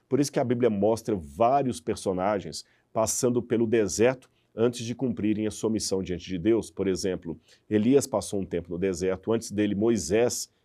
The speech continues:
passou pelo deserto, Jesus de Nazaré passou quarenta dias no deserto,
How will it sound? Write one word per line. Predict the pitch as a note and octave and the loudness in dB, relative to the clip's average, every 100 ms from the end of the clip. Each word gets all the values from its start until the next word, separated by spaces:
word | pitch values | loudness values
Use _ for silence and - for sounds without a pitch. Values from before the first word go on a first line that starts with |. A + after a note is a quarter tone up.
| _ | _
passou | F#2 - F2+ | -6 -6 -6
pelo | F2 E2+ | -6 -4
deserto, | F#2 E2+ F2+ F2 - _ _ _ - | -4 -2 -4 -4 -8 _ _ _ -4
Jesus | F#2+ C#3 G2 G2+ D#3 C3 | 2 4 4 4 4 4
de | G#2+ | 2
Nazaré | A2 G#2 G2 F#2 B2 | 0 2 2 4 4
passou | - F2+ - G#2 | 2 -4 -4 -4
quarenta | G2+ F#2+ B2 A#2+ | -2 0 0 -2
dias | E2 G#2+ A#2+ | -2 0 0
no | F#2+ | 0
deserto, | E2+ E2+ F2 F#2 F#2 | -6 -6 -2 -2 -2